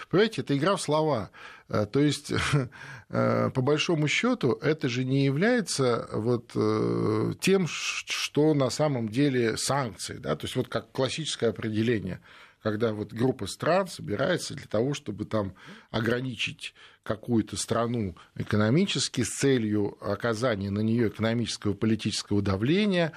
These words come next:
чтобы, чтобы что? Чтобы она что-то там исправила у себя.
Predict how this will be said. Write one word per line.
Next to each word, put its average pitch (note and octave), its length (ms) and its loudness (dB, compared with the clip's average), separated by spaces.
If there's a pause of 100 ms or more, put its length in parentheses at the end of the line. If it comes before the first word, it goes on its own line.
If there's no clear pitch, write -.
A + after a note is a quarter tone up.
(140)
чтобы, E3 840 2 (100)
чтобы C#3 340 0
что? G2+ 340 -2
Чтобы F3 360 0
она D3+ 180 0
что-то C#3+ 340 -4
там A#2+ 300 0
исправила B2 540 -2
у G2+ 80 -4
себя. G2+ 480 -4